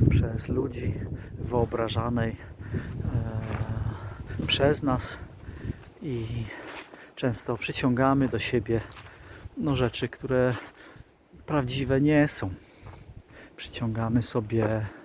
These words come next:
choroby, które są informacjami, które informują tylko nas o tym, że właśnie podążamy fałszywą ścieżką,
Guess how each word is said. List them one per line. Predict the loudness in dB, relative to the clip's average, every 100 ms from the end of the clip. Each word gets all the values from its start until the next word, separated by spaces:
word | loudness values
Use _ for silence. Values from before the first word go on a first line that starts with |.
| -20 -18 -14
choroby, | 0 4 6 4 4
które | -2 -4 -6
są | -2 0
informacjami, | 2 0 2 4 2 2 4 4 4 2 -2 -12 _ -20 -20 -20 -20 -20
które | -8 0 4
informują | 4 2 2 4 4 4
tylko | 0 -2 -2 0
nas | 0 2
o | 0
tym, | 0 -4 -4 -10 -16 -16 -10
że | 2 2
właśnie | 4 2 0 -2 -2
podążamy | 0 2 4 4 2
fałszywą | 0 -2 -2 -6 -4
ścieżką, | -4 2 2 2 -6